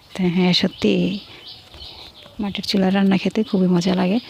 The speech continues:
আপনারা যারা ট্রাই করেন না, অবশ্যই ট্রাই করে দেখবেন। আশেপাশে কারো যদি মাটির চুলা থাকে বা গ্রামে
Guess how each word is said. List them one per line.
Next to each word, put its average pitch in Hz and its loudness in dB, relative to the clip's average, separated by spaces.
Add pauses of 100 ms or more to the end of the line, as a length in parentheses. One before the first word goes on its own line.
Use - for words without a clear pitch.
(260)
আপনারা 196 2
যারা 190 0
ট্রাই 196 0
করেন 196 0
না, 220 4
অবশ্যই 208 0
ট্রাই 190 0
করে 185 0
দেখবেন। 196 2
আশেপাশে 185 0
কারো 185 -2
যদি 196 -4
মাটির 185 0
চুলা 190 0
থাকে 190 -2
বা 202 2
গ্রামে 180 2